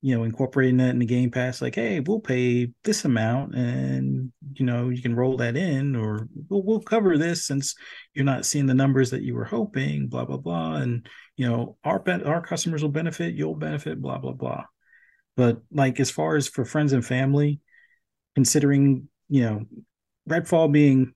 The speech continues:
a single player and multiplayer game, all in one,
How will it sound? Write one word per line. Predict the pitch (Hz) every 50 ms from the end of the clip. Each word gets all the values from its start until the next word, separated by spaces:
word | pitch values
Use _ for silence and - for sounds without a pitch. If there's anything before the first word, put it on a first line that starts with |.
| _ _ -
a | 131
single | - - 170 165 165 147
player | - 170 156 160 156 143
and | 131 127 139 143
multiplayer | 143 143 143 - 151 143 - - 147 147 147 139 131
game, | 143 139 139 151 156 165 151 147 - _ _ _ _ _ _ _ _ _ _ _ _ _ _ - 135
all | 131 127 127
in | 127 127 123 123
one, | 127 131 139 151 147 143